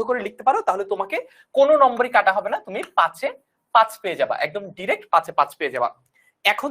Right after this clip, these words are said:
তোমাদের কাছে একটা প্রশ্ন, আমরা কোন ধরনের প্রশ্নের উত্তর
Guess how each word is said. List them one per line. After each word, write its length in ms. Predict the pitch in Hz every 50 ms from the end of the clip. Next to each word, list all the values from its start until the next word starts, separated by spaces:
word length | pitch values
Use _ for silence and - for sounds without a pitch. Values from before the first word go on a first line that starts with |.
| 254
তোমাদের 220 | 277 247 247 240 240 240
কাছে 120 | 233 - - -
একটা 140 | - 226 214 -
প্রশ্ন, 220 | 165 156 - - 185 240 - - _ _ _ _ _ _ _ _ _ _ _ _ _ _ _ _ -
আমরা 380 | 160 160 156 165 165 170 202 254 - - - _ _ _ _ _ _ _ _ _ _ _ -
কোন 180 | 320 339 359 339 330 -
ধরনের 320 | - 254 240 226 208 190 175 -
প্রশ্নের 260 | 175 - - 180 180 - 156
উত্তর 200 | 156 156 - 254